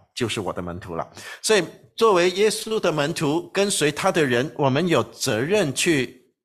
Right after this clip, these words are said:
听神的话的，去看重他的话的。所以他要我们不是阳奉阴违，不要心口不一，要认真对待神的吩咐，这是我们应该有的态度。因为你要知道，人的话语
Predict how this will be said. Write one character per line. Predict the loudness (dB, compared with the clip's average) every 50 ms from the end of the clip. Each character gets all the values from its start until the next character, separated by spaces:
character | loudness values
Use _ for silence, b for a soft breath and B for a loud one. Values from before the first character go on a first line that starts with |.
| _ _ _ _ _ _ _ _ _ _ _ _ _ _ -4
听 | 0 0 0 2
神 | 2 0 0 2
的 | 0 0
话 | 2 2 2 2
的， | 2 0 -6 -8 B B B B B B B B B
去 | -2 -2 -2 0
看 | -2 -2 0 2 2 2
重 | 2 2 2 2 2
他 | 0 2 2
的 | 2
话 | 2 2 2 2 2
的。 | 2 -2 -6 -6 B B B B B B B B
所 | B 2 2
以 | 2
他 | 4 2 2 4
要 | 6 6 4
我 | 4 4 2
们 | 2 2 2 0 0 -2 -6 -10 -10 -6
不 | -4 -2
是 | 0 0 0 0 -2 0
阳 | -2 0 0 0 -2
奉 | 0 2 2 2 2 2
阴 | 2 2 4 4 4
违， | 4 4 4 2 0 -4 B B B B B B
不 | B -2 2
要 | 4 6 6 6 6
心 | 4 2 0 0 0 0
口 | 0 0 0 0 -2 -4 -12 _
不 | -6 -6 -4
一， | -2 0 -2 -2 0
要 | 0 2 2 2
认 | 4 4 2 2 2
真 | 2 2 2 2 0 -2 0
对 | 2 2 2 4
待 | 4 2 2 2 2
神 | 2 0 0 0
的 | -2 -2
吩 | -2 -2 -4
咐， | -2 -2 -4 -4 -4
这 | -6 -6
是 | -4 -4 -4
我 |
们 | -6 -6
应 | -4
该 | -2 -2 -2
有 | -2 -4
的 | -8 -12
态 | -10 -8 -8 -8
度。 | -8 -10 -12 -12 -12 B B B B B B
因 | 0 0
为 | 2
你 | 2
要 | 2 0
知 | 0 -2 0
道， | 0 0 0 B B B B B
人 | 0 0 0 0 -2 -4
的 | 0 2 2 2
话 | 2 0 2 4 4 6 4 4
语 | 0 -2 -6 -6 -8 -8